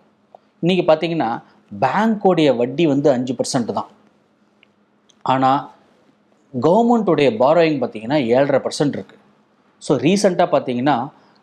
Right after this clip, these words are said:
ரெண்டு இன்ட்ரெஸ்ட் ரேட் ஹைக் ஆனதுக்கு அப்புறம் கவர்மெண்ட்டுடைய பாரோயிங்,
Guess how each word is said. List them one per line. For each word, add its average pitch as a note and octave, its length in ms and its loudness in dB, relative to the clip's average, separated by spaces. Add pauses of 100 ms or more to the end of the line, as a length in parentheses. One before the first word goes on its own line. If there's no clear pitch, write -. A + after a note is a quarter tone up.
ரெண்டு F#3 380 2
இன்ட்ரெஸ்ட் D#3 500 -2
ரேட் C#3+ 260 2
ஹைக் D3+ 240 0
ஆனதுக்கு B2+ 360 -2
அப்புறம் A2+ 420 0 (400)
கவர்மெண்ட்டுடைய E3 720 2
பாரோயிங், C3+ 500 0